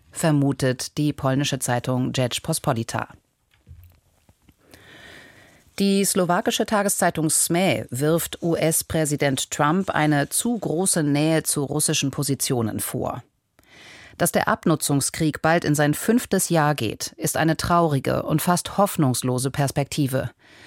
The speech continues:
Für einen bedeutenden Fortschritt könnte es helfen, wenn U-S-Präsident Trump mehr Druck auf die Russen ausüben würde.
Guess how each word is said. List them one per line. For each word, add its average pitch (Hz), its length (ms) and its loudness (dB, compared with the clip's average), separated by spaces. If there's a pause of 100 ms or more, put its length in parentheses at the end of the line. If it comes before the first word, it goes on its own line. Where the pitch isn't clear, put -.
(200)
Für - 160 0
einen 160 240 4
bedeutenden 160 560 4
Fortschritt 185 540 0
könnte 170 260 2
es 143 160 0
helfen, 170 440 2
wenn 165 200 0
U-S-Präsident 151 1000 0
Trump 143 380 0
mehr 156 340 4
Druck 175 420 0
auf 131 200 0
die 127 80 -2
Russen 120 380 0
ausüben 120 560 -2
würde. 101 360 -2